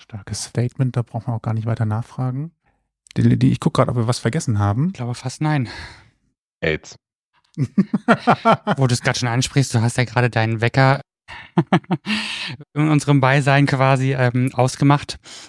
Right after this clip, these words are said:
Speaker 2: Wärst du damit vor vielen Jahren auch so locker umgegangen, wie, wie du es jetzt tust mittlerweile?
Speaker 3: Ja, da gab's keine, gab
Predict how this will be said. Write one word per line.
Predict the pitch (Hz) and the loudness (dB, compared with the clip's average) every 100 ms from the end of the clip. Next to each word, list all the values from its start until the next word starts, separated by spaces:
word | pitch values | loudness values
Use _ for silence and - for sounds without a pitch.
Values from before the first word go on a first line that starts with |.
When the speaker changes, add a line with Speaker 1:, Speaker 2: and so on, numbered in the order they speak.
| - | -2
Speaker 2:
Wärst | 131 - | 0 2
du | 131 | 2
damit | 131 127 - | 4 2 0
vor | - 117 110 110 | -6 -2 -2 -2
vielen | - 127 117 | -2 0 0
Jahren | 107 113 107 | 2 0 0
auch | 117 | -4
so | - 127 123 117 | 0 0 2 0
locker | 123 131 123 | 0 -2 -2
umgegangen, | 131 143 127 127 131 127 | 2 2 4 2 2 0
wie, | 127 120 | -4 -4
wie | 127 | -4
du | 127 120 | -2 -2
es | |
jetzt | 131 - - | -4 -4 -6
tust | 143 - | -6 -4
mittlerweile? | 139 127 120 127 156 - - _ _ | -4 -2 -2 -2 -4 -12 -20 _ _
Speaker 3:
Ja, | - 71 69 - | -2 -2 -2 -2
da | 82 | 2
gab's | 80 80 - | 2 0 -2
keine, | 85 78 80 78 82 _ _ _ _ | -2 0 0 -2 -6 _ _ _ _
gab | - 76 | -4 -4